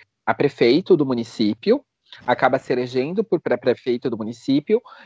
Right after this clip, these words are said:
e desiste do cargo de deputado e vai ser prefeito. Aí essa pessoa saiu do cargo, daí digamos possa, possa ser que eu assuma, né? Como pode ser que eu também não assuma durante o,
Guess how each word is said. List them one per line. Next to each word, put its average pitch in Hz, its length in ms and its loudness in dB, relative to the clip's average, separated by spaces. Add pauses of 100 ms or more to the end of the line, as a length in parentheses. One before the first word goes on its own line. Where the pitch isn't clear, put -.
e 135 60 -2
desiste 160 480 0
do 190 100 0
cargo 147 440 2
de 123 240 -12
deputado 139 560 0
e 165 40 -2
vai 147 200 0
ser - 140 -4
prefeito. - 580 -4 (100)
Aí 113 220 2
essa - 180 -2
pessoa 135 300 -12
saiu 139 240 -4
do 170 100 -6
cargo, 147 340 0
daí 143 120 -2
digamos 135 360 -8
possa, 143 460 -2 (120)
possa 185 240 -2
ser 175 160 -8
que 180 100 -6
eu 185 120 -4
assuma, 101 500 -8 (260)
né? 107 240 -6 (300)
Como 208 260 2
pode 175 300 4
ser - 220 -8
que - 60 -12
eu 165 60 -2
também 156 240 -4
não 147 140 -4
assuma 147 340 -6
durante 143 420 -4
o, 143 60 -6